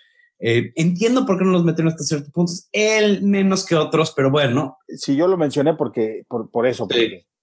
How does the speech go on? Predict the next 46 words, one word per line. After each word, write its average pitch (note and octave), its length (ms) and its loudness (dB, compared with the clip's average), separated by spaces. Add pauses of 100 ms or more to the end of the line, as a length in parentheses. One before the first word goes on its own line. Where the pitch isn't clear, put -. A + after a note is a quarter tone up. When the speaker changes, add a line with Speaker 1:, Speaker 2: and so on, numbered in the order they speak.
(140)
Speaker 2:
la F#2+ 140 -8
confianza G#2+ 440 -2
la - 60 6
Speaker 1:
Sí. - 180 2
Speaker 2:
tienen A2+ 160 -2
que A2+ 280 0 (260)
tener G#2 280 -4
jugando. G2 540 0
Si - 140 -14
no G2+ 140 -2
juegan, C3 420 0
Speaker 1:
A - 40 2
Speaker 2:
no. F#3 40 2
Speaker 1:
mí A#3 140 0
se, F#3 240 -4 (640)
a C#3+ 80 0
mí G3 140 2
se G#3 100 0
me E3+ 80 2
hizo C3+ 160 0
raro, G#2+ 480 0
pero E3 160 2
bueno, F3+ 400 0 (120)
ya, C3+ 180 -2 (240)
la E3 480 0
próxima - 280 -4 (140)
semana D3 320 -2
veremos, D3+ 540 0 (260)
pero D3 120 0
sí F3 120 2
se C#3+ 80 0
me B2+ 80 2
hizo G#2+ 160 -2
raro. A2 400 -4 (320)
Y, F#3 320 2
y - 20 6
bueno, G#2+ 760 -2 (680)
situaciones C#3 500 2
encontradas, F2+ 460 -4
¿no? A2+ 400 -6
A, A2 260 -4
a - 40 -4
favor A#2 280 2
y A2+ 120 2
en F#2+ 100 0
contra. - 260 -10